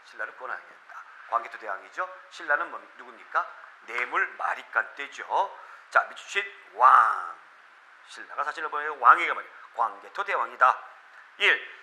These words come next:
칠지조를 제작하여 외왕에게 보내주었다. 근초고왕이고. 이,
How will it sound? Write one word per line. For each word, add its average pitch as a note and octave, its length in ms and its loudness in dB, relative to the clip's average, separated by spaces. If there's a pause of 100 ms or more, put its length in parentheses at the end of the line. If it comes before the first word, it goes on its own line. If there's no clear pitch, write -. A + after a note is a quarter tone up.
(100)
칠지조를 A#3 460 2
제작하여 F#3+ 420 2
외왕에게 E3+ 720 4
보내주었다. C#3+ 640 -2 (180)
근초고왕이고. B2+ 1160 -8
이, G3+ 300 -2